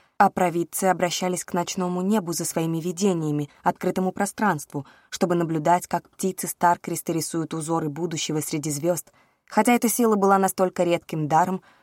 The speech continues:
что Рен никогда даже не встречала провидца. Рен была одаренной чародейкой, но большую часть своего детства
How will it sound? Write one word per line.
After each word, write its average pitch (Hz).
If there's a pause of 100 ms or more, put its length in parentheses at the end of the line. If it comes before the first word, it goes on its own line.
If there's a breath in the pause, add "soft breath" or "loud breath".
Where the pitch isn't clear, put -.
(100)
что -
Рен 202
никогда 185
даже 175
не 175
встречала -
провидца. 143 (1120)
Рен 262
была 220
одаренной 196
чародейкой, 175 (300)
но 180
большую 190
часть 180
своего 160
детства 151